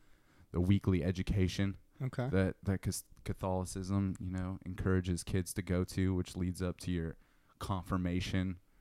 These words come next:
Speaker 1: to becoming an adult in the church, which I never finished out on, on
Speaker 2: On the
Speaker 1: that part.
Speaker 2: confirmation.
Speaker 1: I never,
Speaker 2: So you
Speaker 1: uh,
Speaker 2: were out before you, that's, like, thirteen, right?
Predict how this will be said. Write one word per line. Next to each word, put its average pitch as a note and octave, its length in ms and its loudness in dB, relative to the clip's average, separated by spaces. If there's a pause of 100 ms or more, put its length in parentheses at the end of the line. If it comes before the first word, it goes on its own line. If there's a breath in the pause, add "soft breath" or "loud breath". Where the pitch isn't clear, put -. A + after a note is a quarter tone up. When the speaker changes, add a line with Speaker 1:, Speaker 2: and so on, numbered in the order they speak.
(480)
Speaker 1:
to F#2+ 100 0
becoming F#2 500 2
an F2+ 80 4
adult F#2 480 4
in G2 100 2
the F2+ 80 6
church, - 380 4
which G#2 280 6
I B2+ 100 4
never C#3+ 280 4
finished A2 440 2
out E2+ 260 4 (220)
on, E2+ 360 2 (120)
on E2 320 4
Speaker 2:
On B2 100 0
the A#2 60 -2
Speaker 1:
that G2+ 300 6
part. E2 240 4
Speaker 2:
confirmation. - 240 -12
Speaker 1:
I E2+ 60 -2
never, F#2 400 4
Speaker 2:
So F2 160 6
you E2 80 2
Speaker 1:
uh, A3 80 4
Speaker 2:
were B2+ 180 4
out B2+ 260 0
before B2 320 -2
you, A#2+ 240 -2
that's, - 200 2
like, C#3+ 160 -2
thirteen, B2+ 560 -4
right? G#2+ 240 -4